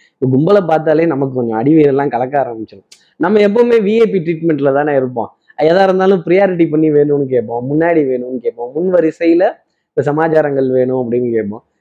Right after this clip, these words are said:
இன்னைக்கு கொஞ்சம் பின் வரிசையில நின்னு வாங்க வேண்டிய நிலை அப்படிங்கிறது கன்னிராசி நேயர்களுக்காக இருக்கும். உடல்ல உஷ்ணம் சம்பந்தப்பட்ட தொந்தரவுகள் அப்படிங்கிறது இருக்கும். ஆஹ், தூங்கிட்டு இருந்தாலும் நம்ம கண்கள் தான் மூடி இருக்குமே தவிர, நம்மளுடைய எண்ணங்களும் சிந்தனையும்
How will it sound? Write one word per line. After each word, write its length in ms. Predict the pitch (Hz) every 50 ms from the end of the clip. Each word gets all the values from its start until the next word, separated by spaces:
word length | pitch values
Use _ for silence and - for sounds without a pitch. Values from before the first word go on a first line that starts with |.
| _ _
இன்னைக்கு 280 | - 190 196 196 180 170
கொஞ்சம் 220 | 170 165 160 -
பின் 180 | - 254 277 277
வரிசையில 360 | 262 233 208 - 208 185 175
நின்னு 240 | 170 165 180 185 180
வாங்க 260 | 170 160 160 175 175
வேண்டிய 300 | 165 151 147 147 147 147
நிலை 320 | 147 147 151 156 165 170 151
அப்படிங்கிறது 640 | 143 143 143 135 - 143 143 131 131 131 156 202 - _ _ _ _ _ _ - - - -
கன்னிராசி 540 | - - - 151 160 175 185 180 151 156 147
நேயர்களுக்காக 640 | 139 139 143 135 135 127 117 131 131 135 143 143
இருக்கும். 280 | 120 120 120 151 165 - _ _ _ _ _ -
உடல்ல 260 | 185 220 233 214 202 180
உஷ்ணம் 220 | - - 214 202
சம்பந்தப்பட்ட 520 | 165 185 180 185 185 175 165 165 165 175
தொந்தரவுகள் 540 | 180 - 165 147 151 160 160 156 147 147 156
அப்படிங்கிறது 520 | 147 139 131 131 135 143 139 135 131 123 123
இருக்கும். 320 | 113 113 110 135 - - _ _ _ _ _ _ -
ஆஹ், 220 | 139 131 131 123 113 160 - -
தூங்கிட்டு 320 | 240 254 233 240 226 175 170
இருந்தாலும் 280 | 165 165 165 170 202
நம்ம 180 | 196 160 143 131
கண்கள் 380 | - 143 160 190 196 202 185
தான் 160 | 180 190 196 180
மூடி 180 | 165 170 175
இருக்குமே 320 | 165 156 147 147 139 131 120
தவிர, 340 | 123 120 120 135 135 117 123
நம்மளுடைய 340 | 147 135 131 131 123 123 127
எண்ணங்களும் 460 | 135 151 180 196 196 180 180 185 180
சிந்தனையும் 600 | - - 147 151 156 151 147 147 160 160 131 117